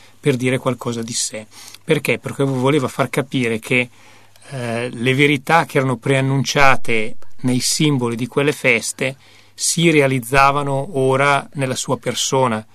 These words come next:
in ciò che lui era, in ciò che lui rivelava e donava. Le feste, le grandi feste di Israele ricordavano i momenti fondamentali della storia e della vita del popolo, no? Quei momenti in cui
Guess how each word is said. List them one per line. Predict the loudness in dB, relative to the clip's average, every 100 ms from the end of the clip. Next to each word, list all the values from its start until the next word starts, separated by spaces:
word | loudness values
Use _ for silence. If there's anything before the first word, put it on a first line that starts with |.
| -20 -14
in | -6
ciò | -4 -2
che | -2 -2
lui | 0 4
era, | 4 2
in | -2
ciò | -6
che | -8 -6
lui | -4 -4
rivelava | -2 0 2 2 2
e | -4
donava. | -4 0 0 -2 -8 -14 -20 -20 -20 -16 -8
Le | -4
feste, | 0 0 0 -2 -2 -2 -4
le | -4
grandi | 0 0 0
feste | 0 -2 -2 -4
di | -4
Israele | -4 -2 -2 0 -2 -4 -8 -20 -20 -12
ricordavano | -6 -4 -4 -2 2 2 2 0 0
i | -2
momenti | -2 0 0 -2
fondamentali | -4 -4 -4 -4 -4 -4 2 4 4 0
della | -4 -6
storia | -6 -2 -2 0 -2
e |
della | -4 -4
vita | -6 -6
del | -6 -8
popolo, | -6 -6 -4 -8 -12
no? | -14 -18 -20
Quei | -4 0
momenti | 2 2 2 2 -2 -2
in | -4
cui | -4 -2 -2